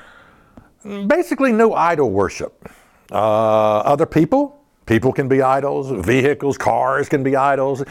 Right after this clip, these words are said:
If you entertain yourself a lot, you're probably guil-, guilty of idol worship. Uh, here's how you know, uh,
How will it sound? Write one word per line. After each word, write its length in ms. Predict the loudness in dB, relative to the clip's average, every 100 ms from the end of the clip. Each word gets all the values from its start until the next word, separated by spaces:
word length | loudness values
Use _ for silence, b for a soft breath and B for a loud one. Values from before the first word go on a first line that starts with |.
| B -2
If 100 | 2
you 200 | 0 2
entertain 640 | 2 0 -2 -2 0 2
yourself 500 | 0 -2 -2 0 0
a 40 | -2
lot, 380 | -4 -4 -8 _ _ _ b b b -6
you're 160 | -4
probably 340 | 0 0 0 0
guil-, 300 | 2 2 0
guilty 300 | 0 0 0
of 120 | -2
idol 300 | 0 0 0
worship. 380 | -2 -6 -8 -20 _ _ _ b b b b b b
Uh, 160 | -2 0
here's 220 | 0 0
how 100 | -2
you 160 | -2
know, 300 | -4 -4 -6 -18 b b b b -4
uh, 200 | -2 0